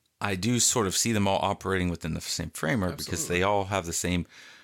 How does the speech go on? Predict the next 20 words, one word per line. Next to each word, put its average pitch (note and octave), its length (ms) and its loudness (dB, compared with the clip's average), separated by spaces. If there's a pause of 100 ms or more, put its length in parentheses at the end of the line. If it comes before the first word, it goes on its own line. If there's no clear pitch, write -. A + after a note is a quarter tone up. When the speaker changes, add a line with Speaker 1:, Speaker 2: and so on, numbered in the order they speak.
(140)
Speaker 1:
presuppositions F#2 760 0
about D#2+ 320 -2
the E2 60 -4
fall. F2 400 0 (380)
And F#2 200 4
then F2 280 2
it's - 180 -6
really G#2 240 2
in E2+ 80 -2
the D#2+ 100 -6
details F2 680 -2 (160)
how E2 60 -8
it D2+ 60 -8
gets C#2+ 180 -6
worked D2+ 240 -6
out. G2 420 -2 (240)
Do E2 120 -2
I D#2+ 60 0
need E2 180 -2
some, D2+ 360 -4